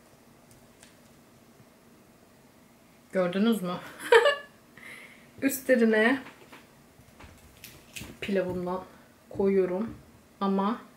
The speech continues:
direkt haşladığım için böyle oldu. Gayet en ucuz pirinci kullandım. <laughs> Ay. Hatta şu elimle alacağım ya, dur. Heh.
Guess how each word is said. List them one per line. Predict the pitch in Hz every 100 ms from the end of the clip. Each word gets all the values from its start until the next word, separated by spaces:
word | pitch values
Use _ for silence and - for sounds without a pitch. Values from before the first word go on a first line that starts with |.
| - - - - - -
direkt | 214 233 233
haşladığım | 226 220 233 214 240
için | 233 - 247 214
böyle | 214 208
oldu. | 185 185 226 269 - - -
Gayet | 233 233 226 -
en | 247 226
ucuz | 233 -
pirinci | 220 226 226 -
kullandım. | 220 202 190 185 196 247 - - - - -
<laughs> | 427 - 415 - - - - - - - - - - - - - - - - -
Ay. | 185 196 - - - - - - - - - - - - - - - - - -
Hatta | 208 208
şu | -
elimle | 202 202 202 208
alacağım | 185 180 190 175
ya, | 175 175
dur. | 175 - -
Heh. | -